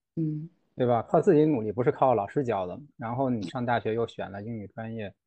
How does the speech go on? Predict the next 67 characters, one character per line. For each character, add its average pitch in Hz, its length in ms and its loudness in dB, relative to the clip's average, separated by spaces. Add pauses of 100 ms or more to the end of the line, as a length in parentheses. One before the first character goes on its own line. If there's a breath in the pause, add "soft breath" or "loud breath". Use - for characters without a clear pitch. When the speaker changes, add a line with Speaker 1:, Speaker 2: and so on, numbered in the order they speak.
Speaker 2:
这 202 160 8
个 165 160 6
选 - 600 -2
英 165 140 4
语 127 80 4
专 147 240 4
业 160 140 2
这 127 120 2
事 - 120 -2
儿 110 100 2
是 110 60 -6
怎 - 120 -6
么， - 80 -16 (120)
怎 101 100 -8
么 95 80 -10
定 104 220 -6
的？ - 400 -2
Speaker 1:
我 254 80 10
就 294 120 6
觉 262 220 6
得， 269 500 6 (360)
因 285 160 8
为 339 100 6
我 220 260 6
后 262 100 4
来 262 120 6
高 277 180 4
中 277 160 6
的 277 80 10
时 240 220 4
候 233 160 6
英 262 260 10
语 190 140 6
就 196 160 0
是 208 80 4
我 180 100 4
自 240 160 0
己 202 140 2
自 - 180 0
学 170 280 2
了 185 60 2
两 180 220 0
个 170 60 0
月， 190 160 4
我 165 100 4
就 160 140 -4
考 - 200 -6
到 - 100 -12
全 165 180 -12
班 175 160 -8
第 180 140 -8
二 170 260 0
了， - 180 -10
我 - 60 -18
就 - 140 -14
发 208 180 0
现 190 500 0
这 254 160 2
个 220 80 6
学 175 260 2
科 208 220 -4
好 208 160 -2
像 190 360 -4
我 165 100 -6
挺 - 180 -8
会 196 340 -2
的。 - 140 -16